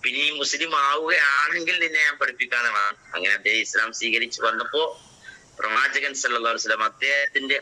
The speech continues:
ആവശ്യമായ രണ്ട് പ്രാർത്ഥനകൾ അവസരോചിതമായി കൊണ്ട് ഇടപെടുകയായിരുന്നു പ്രവാചകൻ എന്നാ പറഞ്ഞത്. സഹോദരങ്ങളെ, ഇത്തരത്തില് നമ്മുടെ ജീവിതത്തിൽ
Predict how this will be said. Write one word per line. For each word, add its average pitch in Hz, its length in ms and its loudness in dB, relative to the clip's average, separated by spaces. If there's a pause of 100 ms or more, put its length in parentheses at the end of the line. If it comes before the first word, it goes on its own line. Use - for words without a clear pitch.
ആവശ്യമായ 113 800 0
രണ്ട് 95 320 -2
പ്രാർത്ഥനകൾ 82 760 -2
അവസരോചിതമായി 107 1000 0
കൊണ്ട് 85 260 -6
ഇടപെടുകയായിരുന്നു 82 760 -2
പ്രവാചകൻ 64 480 -2
എന്നാ - 220 -8
പറഞ്ഞത്. - 360 -12 (380)
സഹോദരങ്ങളെ, 101 540 0
ഇത്തരത്തില് 98 520 0 (560)
നമ്മുടെ 113 180 2
ജീവിതത്തിൽ 120 760 -2